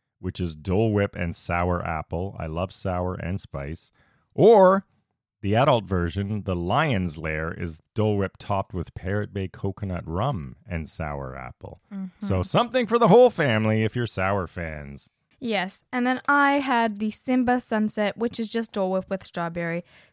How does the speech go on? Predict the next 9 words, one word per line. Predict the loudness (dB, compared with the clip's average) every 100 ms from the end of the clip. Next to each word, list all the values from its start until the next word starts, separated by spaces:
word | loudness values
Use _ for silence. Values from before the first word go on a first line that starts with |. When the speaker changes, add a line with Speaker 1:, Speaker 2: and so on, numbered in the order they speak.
| _
Speaker 2:
Simple, | -14 -4 -2 4 4 4 -2
however, | -4 0 2 2 0 -2
it | -6
could | -6 -6
be | -6
quite | -10 -14
good. | -14 -16 -18 _ _ _ _ _ _ -2
Speaker 1:
All | 2
right. | 4 2 0 -12